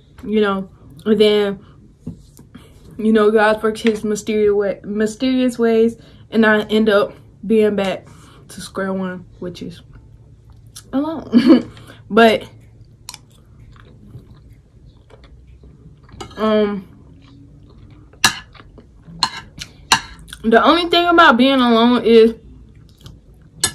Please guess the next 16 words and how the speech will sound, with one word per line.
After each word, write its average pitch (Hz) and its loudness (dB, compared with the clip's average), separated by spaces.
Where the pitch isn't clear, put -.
you 240 6
do 302 2
get 277 4
lonely 233 4
at 233 -2
times. 240 -2
Like, 220 2
there 220 6
are 220 6
days, 214 2
like, 196 -2
okay, 262 6
let 226 4
me 240 4
say 233 2
this. 190 -6